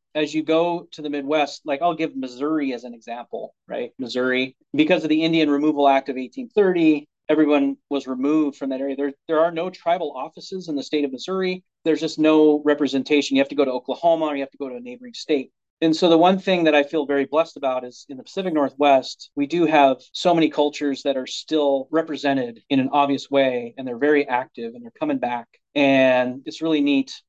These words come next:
to see and watch. Some of these tribes have, like, a news channel or they have, like, a,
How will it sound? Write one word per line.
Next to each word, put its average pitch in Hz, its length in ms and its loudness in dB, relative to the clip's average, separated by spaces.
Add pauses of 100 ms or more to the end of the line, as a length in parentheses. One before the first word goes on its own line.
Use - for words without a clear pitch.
to 135 120 -10
see 135 500 0 (220)
and 156 220 2 (120)
watch. 214 440 0
Some 220 180 -4
of 208 80 -4
these 147 580 -4
tribes 160 360 0
have, 143 140 -6
like, 135 140 -8
a 131 60 -14
news 175 300 -8
channel 170 420 0
or 156 120 2
they 139 200 -2
have, 135 160 -6
like, 127 240 -4
a, 117 180 -6